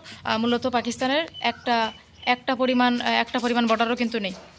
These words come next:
তো বাংলাদেশের সাথে পাকিস্তানের বর্ডার না থাকার কারণে এরা আসলে কিন্তু ফ্লাইটের মাধ্যমে বা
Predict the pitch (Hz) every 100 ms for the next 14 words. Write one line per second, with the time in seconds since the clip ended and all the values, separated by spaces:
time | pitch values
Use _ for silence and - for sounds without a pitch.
0 | - 226 226 226 226 240 262 254 240 247
1 | 240 247 247 208 214 233 220 214 247 -
2 | - 196 196 254 - - - 226 240 247
3 | 262 254 254 262 254 226 220 233 233 214
4 | 240 226 226